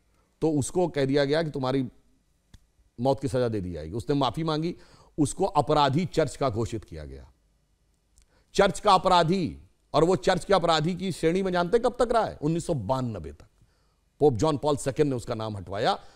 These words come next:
वरना जिस जमाने में स्पेस में सैटेलाइट पहुंच गया, आदमी उनहत्तर में चांद पहुंच गया, और तब तक वो इस बात के लिए दोषी था। मगर कोई नहीं कहता उनसे कि आपके धर्म में कोई आपत्तिजनक बात लिखी हुई है, इसे हटाने की आवश्यकता है।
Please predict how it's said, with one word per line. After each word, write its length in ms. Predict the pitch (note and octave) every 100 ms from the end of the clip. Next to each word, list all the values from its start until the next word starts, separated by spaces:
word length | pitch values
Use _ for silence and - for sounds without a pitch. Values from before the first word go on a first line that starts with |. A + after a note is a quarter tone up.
| _ _ -
वरना 520 | C#3 D#3+ A3+ A#3+ - - -
जिस 200 | G2+ G#3+
जमाने 420 | D3+ F3+ F3 A3
में 260 | A3 E3 D#2 - -
स्पेस 400 | D#3+ - G#3 A3
में 60 | G#3+
सैटेलाइट 460 | F#3+ E3+ F#3 A3 G3+
पहुंच 240 | F#3+ G3
गया, 180 | E3 A3
आदमी 260 | F#3+ F3+
उनहत्तर 400 | G#3 F#3 E3+ G#3
में 100 | G3+
चांद 380 | G3+ F3+ G#3 G3
पहुंच 280 | G3 F#3 F3
गया, 400 | D3+ F#3+ D3 E3+ - - -
और 160 | -
तब 200 | - D#3+ -
तक 120 | C4
वो 160 | G#3
इस 120 | A#3 E3
बात 300 | F#3+ G#3+ -
के 100 | G#3
लिए 160 | G#3
दोषी 380 | F3 E3+ - A3+
था। 280 | D3 F3 E3+ - D3+
मगर 260 | F#3+ C4
कोई 400 | - G3+ C4 D4
नहीं 200 | C#4 C4
कहता 340 | G3+ G#3 F#3 G3
उनसे 600 | G3 E3+ G3+ F3+ F#2+ - _ _ _ -
कि 60 |
आपके 460 | E3+ F3+ G3 - F#3
धर्म 240 | B2 E3+
में 160 | E3+ F3
कोई 160 | E3 D#3+
आपत्तिजनक 640 | C#3+ D#3+ D3+ C#3+ C#3 C#3
बात 340 | G#2+ C3 B2+
लिखी 220 | B2+ A2 C3
हुई 200 | B2 A#2+
है, 100 | A#2+
इसे 160 | B2+
हटाने 380 | G#2+ F#2+ A2+ A2
की 140 | G2+
आवश्यकता 540 | G#2 G2 F2+ F#2 - G#2+
है। 160 | -